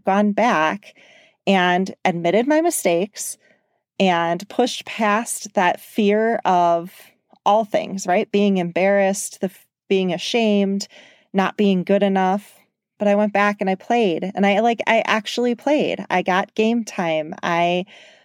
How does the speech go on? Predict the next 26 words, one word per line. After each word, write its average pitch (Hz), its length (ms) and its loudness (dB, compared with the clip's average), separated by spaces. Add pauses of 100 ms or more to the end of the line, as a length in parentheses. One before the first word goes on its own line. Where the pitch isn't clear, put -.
(160)
played, 220 500 2
we 208 140 2
made 196 160 2
it 214 120 0
to - 80 -16
the 233 100 -2
tournament 214 460 0
that 170 200 0
year. 160 340 -2
I 180 100 0
played 196 300 0
in 208 360 0
tournament 247 440 0
games. 156 440 -4
Like, 180 240 0 (480)
it - 140 2
was 233 160 2
amazing. 190 680 0
And 190 120 2
I 180 60 2
never 185 340 2
would 202 120 2
have 202 100 0
had 175 240 -2
that 175 120 -2
experience 170 840 -6